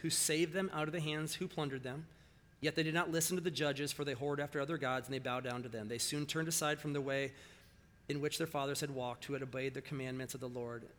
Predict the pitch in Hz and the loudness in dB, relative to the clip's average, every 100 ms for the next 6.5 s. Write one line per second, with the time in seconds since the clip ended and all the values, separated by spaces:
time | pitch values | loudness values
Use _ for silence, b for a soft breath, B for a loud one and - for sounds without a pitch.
0 | - 127 120 139 135 139 131 127 123 - | -12 -8 -4 -4 -2 -4 -4 -6 -6 -6
1 | 107 95 - - - 143 147 170 175 175 | -8 -10 -18 -20 -10 -4 0 2 4 4
2 | 170 165 170 196 160 185 214 214 - 160 | 4 4 4 4 2 4 4 4 0 0
3 | 139 135 135 135 147 175 180 165 160 220 | 2 0 0 0 2 4 2 0 2 2
4 | 220 160 127 135 135 - 151 147 147 - | 4 0 2 2 2 2 0 4 6 6
5 | 180 202 180 208 208 202 185 175 165 160 | 6 2 2 0 2 0 0 0 0 0
6 | 165 170 143 139 | 0 2 2 0